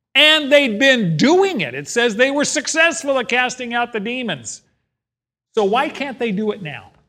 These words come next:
They failed to cast out the demon because they failed to exercise faith in Jesus. They were trusting in their own power and their past successes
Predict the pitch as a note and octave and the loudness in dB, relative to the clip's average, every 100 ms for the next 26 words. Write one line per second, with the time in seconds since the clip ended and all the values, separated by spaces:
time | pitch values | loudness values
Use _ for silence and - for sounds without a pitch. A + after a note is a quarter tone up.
0 | _ _ _ _ _ _ _ _ _ _ | _ _ _ _ _ _ _ _ _ _
1 | _ _ _ _ _ _ _ _ _ F3+ | _ _ _ _ _ _ _ _ _ -2
2 | F3 - - D4+ D4+ G3+ F3+ F3 G#3 G#3+ | -2 -2 -2 0 0 0 -2 -4 -4 -4
3 | G3+ G#3 F#3+ F#3 D3+ G3+ B3 F#3 E3+ E3+ | -4 -2 -2 -2 -2 -2 -2 -2 -2 -2
4 | - F3+ D#3 E3+ D#3 - - C4+ A#3+ G3+ | -2 -2 -2 -4 -4 -8 -2 -2 0 -2
5 | F3+ F#3 D#3+ - G3+ - D3 F3+ - D3+ | -2 -4 -6 -8 -8 -6 -4 -6 -6 -8
6 | D3 F3 G3 B3+ C#3 A#2 _ _ _ _ | -6 -8 -10 -12 -16 -20 _ _ _ _
7 | _ _ _ _ _ F3 F#3 F3 - - | _ _ _ _ _ 2 4 2 -2 -2
8 | C4+ D4+ - C4+ A3 F#3+ F3+ F#3 G#3+ B3 | 2 2 0 -4 -4 -2 -2 -2 -4 -2
9 | D4+ A#3+ - B3 G#3 F#3 F#3+ G#3 F3+ F3 | -4 -8 -6 -2 0 0 0 -4 -2 -2
10 | D#3+ - A3+ A3 - F#3+ - - A3+ G3+ | -2 -4 -4 -4 -6 -8 -8 -2 0 0
11 | - D#3 D#3 - | -4 -8 -8 -14